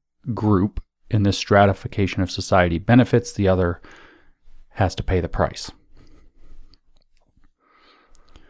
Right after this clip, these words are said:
Okay, so picking back up,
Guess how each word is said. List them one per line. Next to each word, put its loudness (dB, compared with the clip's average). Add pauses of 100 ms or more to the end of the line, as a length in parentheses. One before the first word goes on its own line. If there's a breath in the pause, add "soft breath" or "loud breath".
(220 soft breath)
Okay, -2
so 4 (680)
picking 4
back 2
up, 2